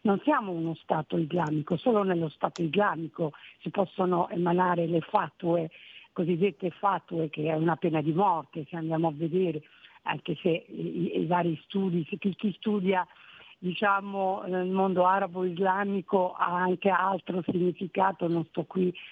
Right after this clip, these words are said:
a, a spiegarlo. È, è grave, è gravissimo perché, perché sono, è grave anche il fatto che non è stato protetto. Salman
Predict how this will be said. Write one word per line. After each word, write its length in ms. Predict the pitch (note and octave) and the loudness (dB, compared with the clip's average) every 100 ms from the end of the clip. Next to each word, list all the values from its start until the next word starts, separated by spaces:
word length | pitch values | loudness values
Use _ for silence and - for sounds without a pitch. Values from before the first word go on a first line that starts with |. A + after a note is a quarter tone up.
| - - | -20 -2
a, 280 | E3+ F#3 - | 2 2 0
a 100 | F#3 | -4
spiegarlo. 840 | - G#3+ F#3+ F#3+ E3+ D#3 E3 D#3+ D#3 - - - - | 0 2 4 2 0 -2 0 0 0 -10 -20 -20 -10
È, 880 | - D#3 D3+ - - C4 A#3+ A3+ C4 | -2 0 2 0 0 0 0 0 2
è 60 | B3 | 2
grave, 680 | E4 D4 E4+ G#4 F#4+ A3+ | 4 4 2 0 -2 -2
è 60 | F3+ | -2
gravissimo 960 | F#3+ G3+ F#3+ G#3+ - - C4+ D4 B3+ | -2 -2 -2 -4 -4 -2 0 2 0
perché, 1300 | F3 D3+ - F3+ F3+ E3+ F3 E3+ F3 F3+ F3 G3 F#3+ | -2 -10 -10 -4 -2 0 0 -2 -2 -4 -4 -4 -6
perché 1000 | - F3 - F3+ B3+ C#4 G3+ F#3 F3 F3 - | -4 -6 -2 0 2 2 0 -2 -4 -6 -4
sono, 200 | E3+ F#3 | -2 -2
è 440 | - - - - | -4 -8 -6 -2
grave 380 | F#3 G#3 A3 G3+ | 2 2 2 0
anche 420 | F#3+ F#3 G3+ G3 | -2 -2 -4 -4
il 120 | - F3 | -6 -10
fatto 400 | - - - E3 | -10 -8 -6 -4
che 160 | F#3 | -2
non 220 | E3+ F3 | 0 0
è 80 | E3 - | 0 0
stato 300 | D#3+ - E3 | -2 -2 -4
protetto. 800 | E3+ D3+ A#3 F#3+ - - F3 - - - - | -4 0 0 0 -2 -6 -6 -6 -16 -20 0
Salman 340 | F#3 F3+ F3 | 2 2 0